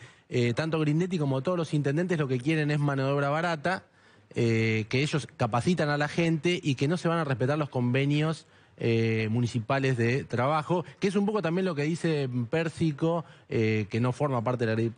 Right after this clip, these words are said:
de la agrupación del Polo Obrero. Dicen que en realidad los intendentes y los gobernadores quieren mano de obra barata y que no les van a pagar a los movimientos sociales, en realidad a los integrantes de los movimientos sociales, a los piqueteros, eh, como deberían pagarles a un empleado normal.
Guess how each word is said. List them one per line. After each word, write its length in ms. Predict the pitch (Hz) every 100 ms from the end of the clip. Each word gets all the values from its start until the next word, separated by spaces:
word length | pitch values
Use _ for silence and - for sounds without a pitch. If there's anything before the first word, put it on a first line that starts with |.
| -
de 160 | 113
la 60 | 107
agrupación 460 | 113 107 110 135 123
del 160 | 113
Polo 240 | 113 131 147
Obrero. 420 | 170 160 170 190 - - _
Dicen 260 | 156 180 165
que 100 | 147
en 60 |
realidad 360 | 143 147 165 180
los 180 | 156 147
intendentes 480 | 143 156 208 180
y 60 | 147
los 100 | 139
gobernadores 480 | 135 135 156 202 190 -
quieren 300 | 185 196 180
mano 180 | 170
de 60 | 175
obra 140 | 180
barata 360 | 180 180 185 190
y 80 | 160
que 140 | 143
no 80 | 165
les 80 | 175
van 140 | 170
a 60 | 160
pagar 400 | 139 147 151 120 - - _
a 140 | 117
los 580 | 113 113 110 107 107 -
movimientos 440 | 131 120 139 147
sociales, 460 | 127 185 - 165 123
en 80 | 117
realidad 300 | 120 120 135
a 40 |
los 220 | 127 113 -
integrantes 400 | 135 120 139 165
de 60 | 143
los 80 |
movimientos 400 | 131 135 147 151
sociales, 340 | 151 185 156 127
a 40 |
los 100 | 120
piqueteros, 580 | 139 131 143 170 185 185 - - _
eh, 600 | - 120 117 113 110 107 101
como 520 | - 135 139 143 156 -
deberían 340 | 117 117 135 123
pagarles 340 | 127 135 139
a 40 | 123
un 80 |
empleado 260 | 120 110 117
normal. 340 | 107 98 82